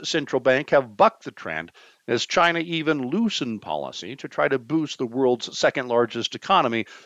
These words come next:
that has also been hampered by the impact of covid-related lockdowns, regulatory crackdowns, real estate issues, and elevated geopolitical tensions with the U S.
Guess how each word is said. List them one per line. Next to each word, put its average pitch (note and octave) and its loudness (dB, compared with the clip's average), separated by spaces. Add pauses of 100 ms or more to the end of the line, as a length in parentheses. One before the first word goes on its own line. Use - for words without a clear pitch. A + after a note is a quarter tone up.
(160)
that E3+ -2
has D3+ 4
also F#3+ 2
been C#3 2
hampered C3+ -2
by C3+ 4
the C3+ -4
impact C3 0
of A#2+ -4
covid-related A#2+ 0
lockdowns, A2 2 (320)
regulatory C3 2
crackdowns, B2 0
real B2+ 2
estate A#2+ 0
issues, A#2+ -6
and A#2 -2
elevated G#2 -2
geopolitical A2+ -4
tensions F2 -12
with F2 -14
the F#2+ -14
U F#2 -8
S. - -12